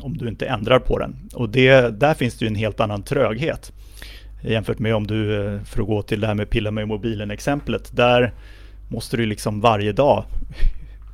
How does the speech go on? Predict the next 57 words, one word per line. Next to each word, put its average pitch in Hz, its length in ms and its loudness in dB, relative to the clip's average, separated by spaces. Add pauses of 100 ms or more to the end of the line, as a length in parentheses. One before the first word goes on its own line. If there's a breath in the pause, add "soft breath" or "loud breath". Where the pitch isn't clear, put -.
(540)
klara 117 340 4
av 110 420 2 (120)
att - 160 -2
inte - 260 -2
pilla 104 280 -4
på 104 180 -2
den. 98 260 -6
Eller 110 140 -2
om 104 100 -2
det 110 60 2
handlar 107 180 0
om 104 60 -4
att 104 100 -8
träna, 107 300 -2
så 113 120 -8
måste 107 260 -8
du 101 160 -4 (640 soft breath)
så - 260 -4
ofta 123 240 0
som 110 160 -4
du 117 120 -8
vill 131 220 -2
det 104 120 -6
bestämma 104 400 -6
dig 104 100 -6
för - 100 -8
att 101 60 -4
göra 101 160 -4
det. 113 60 -2
Det 101 100 -6
finns 110 180 -6
liksom 117 260 -2
ingen 107 160 -4
automatik 123 720 0
på 120 100 2
samma 107 220 0
sätt - 200 -4
som 117 100 -2
det 107 100 -2
finns 113 300 -4
i 110 60 0
en, 104 220 -4
en 107 160 -4
termostat. - 840 -6
Så - 120 -6
jag - 80 -6
tror 117 360 6
att - 160 -4
det 110 160 0
är 101 240 -2 (580 loud breath)
en 101 200 -8
del 127 260 0
av 107 60 -2
förklaringen 104 520 -8
i 101 40 -12
alla 104 100 -12
fall. 101 160 -8